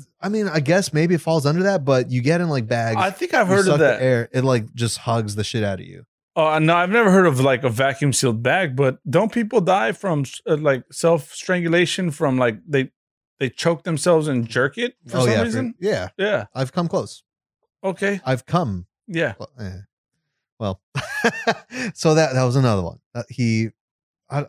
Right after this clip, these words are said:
Speaker 2: But
Speaker 1: guess
Speaker 2: he
Speaker 1: that's
Speaker 2: vacuum
Speaker 1: kinky.
Speaker 2: sealed it. He probably preserved
Speaker 1: I,
Speaker 2: himself.
Speaker 1: how does that
Speaker 2: That's probably dry age.
Speaker 1: Look, we don't kink shame here, but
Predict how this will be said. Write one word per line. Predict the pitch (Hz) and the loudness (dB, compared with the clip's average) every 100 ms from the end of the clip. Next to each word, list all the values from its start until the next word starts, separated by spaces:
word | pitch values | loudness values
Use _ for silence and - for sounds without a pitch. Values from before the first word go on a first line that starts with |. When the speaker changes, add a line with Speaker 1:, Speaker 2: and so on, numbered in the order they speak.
| - | -8
Speaker 2:
But | 131 131 | -4 2
Speaker 1:
guess | 165 | 4
Speaker 2:
he | 165 | 4
Speaker 1:
that's | 147 | 4
Speaker 2:
vacuum | 220 208 | 2 2
Speaker 1:
kinky. | 330 | 0
Speaker 2:
sealed | 165 160 143 | 2 2 4
it. | 151 | 4
He | 185 | 4
probably | 190 277 262 | 4 2 4
preserved | 220 196 226 - | 2 4 4 4
Speaker 1:
I, | |
Speaker 2:
himself. | 185 - 127 113 _ | 2 4 2 2 _
Speaker 1:
how | - 220 | -6 -4
does | 262 240 | -2 0
that | 247 214 - | 0 -2 -8
Speaker 2:
That's | 233 - | -18 -10
probably | 277 220 151 117 151 190 | -2 2 2 -2 -12 -6
dry | 131 156 165 | 2 2 2
age. | 170 226 - | -2 -4 -6
Speaker 1:
Look, | 254 202 | -4 -2
we | 247 | 0
don't | 269 | 0
kink | 226 262 | 0 0
shame | - 135 | 0 2
here, | 131 110 | 2 2
but | 117 117 | 2 0